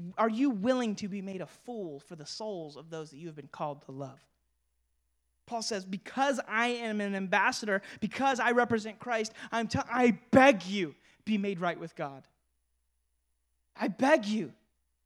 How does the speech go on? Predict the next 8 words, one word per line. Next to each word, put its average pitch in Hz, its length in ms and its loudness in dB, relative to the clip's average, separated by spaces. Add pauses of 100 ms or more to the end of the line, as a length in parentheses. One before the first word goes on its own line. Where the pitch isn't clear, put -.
(120)
be 240 120 -6
made 220 200 -2
right 214 220 4
with 208 140 -6
God. 190 340 0 (3250)
I 240 100 -10
beg 330 360 4
you. 190 200 -12